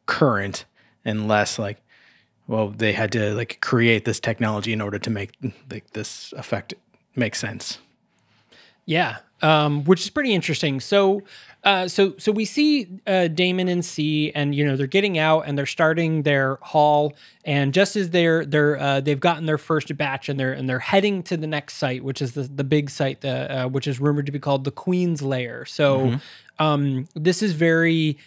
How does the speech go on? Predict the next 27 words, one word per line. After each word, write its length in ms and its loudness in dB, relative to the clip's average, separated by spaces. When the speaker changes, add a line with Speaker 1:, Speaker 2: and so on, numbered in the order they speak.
Speaker 2:
reminiscent 680 2
of, 140 -2
like, 420 -2
um, 560 -4
of, 240 0
like, 320 -2
uh, 220 2
the 100 -2
Gold 320 0
Rush 300 2
and, 420 -2
uh, 160 -2
more 240 0
specifically, 640 -4
what, 260 -6
what, 200 -4
what 140 2
was 140 0
the 60 -2
big 220 -2
one 300 -2
in 180 -4
Aztec, 520 -4
like 100 -4
the 140 -4
Aztec 400 -4
gold? 460 -4